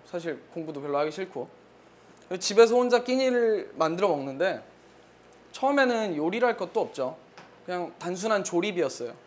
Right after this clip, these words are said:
부모님께서 해준 재료를 가지고 예를 들면 김밥, 뭐 누구나 말 수 있죠. 김밥, 김밥 재료들이 있으면 그냥 말면 되잖아요. 형태의 차이가 있겠죠. 근데 이 형태라든지 내가 어떤 걸 넣고 어떤 걸 빼고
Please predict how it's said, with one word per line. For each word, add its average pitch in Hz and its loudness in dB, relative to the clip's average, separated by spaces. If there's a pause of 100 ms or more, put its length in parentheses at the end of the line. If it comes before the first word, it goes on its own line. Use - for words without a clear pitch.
(560)
부모님께서 196 -6
해준 196 -2 (380)
재료를 185 4
가지고 131 -2
예를 165 -2
들면 190 -4
김밥, 165 0 (560)
뭐 175 -6
누구나 185 -2
말 156 4
수 170 -6
있죠. 156 -6 (600)
김밥, 190 -4
김밥 202 -6
재료들이 185 0
있으면 175 -4
그냥 160 2
말면 175 2
되잖아요. 123 -6
형태의 262 2
차이가 196 -6
있겠죠. 151 -8 (1300)
근데 220 -4
이 202 -2
형태라든지 190 -2
내가 180 2
어떤 196 0
걸 226 4
넣고 143 -4 (720)
어떤 170 0
걸 202 0
빼고 190 0